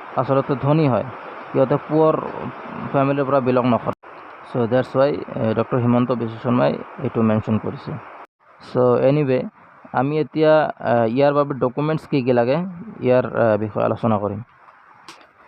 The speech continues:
স্ক্ৰীণত তোমালোকে এটা চাৰ্টিফিকেট দেখিবলৈ পাইছা, আৰু এই চাৰ্টিফিকেটখন, আহ, তোমালোকে যে এৱাৰ্ডখন পাইছা, তাৰ এটা প্ৰুফ হয়। আৰু ফাৰ্ষ্ট অফ অল তোমালোকক এইটো চাৰ্টিফিকেট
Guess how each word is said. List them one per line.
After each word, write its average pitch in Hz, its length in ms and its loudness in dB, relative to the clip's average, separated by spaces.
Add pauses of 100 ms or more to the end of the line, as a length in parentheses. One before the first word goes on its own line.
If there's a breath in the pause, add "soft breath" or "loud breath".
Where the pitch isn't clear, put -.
(320 loud breath)
স্ক্ৰীণত 147 500 0
তোমালোকে 135 380 2
এটা 135 180 4
চাৰ্টিফিকেট 120 540 0
দেখিবলৈ 120 500 0
পাইছা, 117 440 2 (360 loud breath)
আৰু 110 160 0
এই 131 80 4
চাৰ্টিফিকেটখন, 139 840 0
আহ, 123 720 2 (140)
তোমালোকে 135 420 0
যে 147 80 0
এৱাৰ্ডখন 131 540 0
পাইছা, 143 300 2
তাৰ 123 240 0 (520)
এটা 123 140 -2
প্ৰুফ 143 360 -4
হয়। 127 140 2 (500 loud breath)
আৰু 120 420 2 (240)
ফাৰ্ষ্ট 131 240 -2
অফ 139 100 -2
অল 151 120 2
তোমালোকক 143 580 0 (180)
এইটো 123 280 0
চাৰ্টিফিকেট 123 480 0